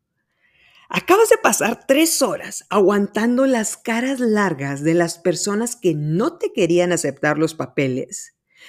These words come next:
porque tu firma no era idéntica. No has almorzado, hueles a sudor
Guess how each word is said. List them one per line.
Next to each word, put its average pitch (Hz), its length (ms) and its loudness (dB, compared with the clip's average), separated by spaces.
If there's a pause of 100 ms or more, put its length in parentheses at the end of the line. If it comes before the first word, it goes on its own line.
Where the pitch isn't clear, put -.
(140)
porque 170 360 0
tu - 140 -10
firma 175 300 2
no 160 160 2
era 165 180 4
idéntica. 139 760 -6 (600)
No 277 120 4
has 349 160 2
almorzado, 269 840 0 (240)
hueles 294 400 4
a 269 80 -2
sudor - 580 -6